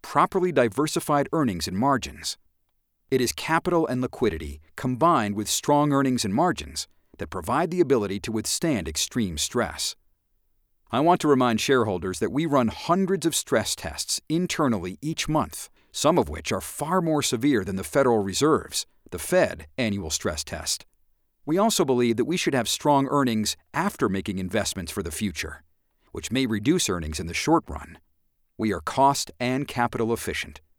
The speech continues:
We rigorously allocate our capital, and we continually analyze our businesses,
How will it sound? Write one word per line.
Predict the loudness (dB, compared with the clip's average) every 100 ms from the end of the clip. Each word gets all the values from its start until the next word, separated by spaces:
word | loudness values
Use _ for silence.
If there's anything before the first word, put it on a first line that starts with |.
| _ _ _ _ -12
We | -8
rigorously | 0 4 6 4 2 0 0
allocate | 0 -2 2 2
our | 2
capital, | 2 0 0 -6 -12 _ _ _
and | -4
we | -4
continually | -4 -8 -4 0 2 2 2
analyze | 0 0 0 -2 -2
our | -2
businesses, | 0 0 0 -6 -6 -8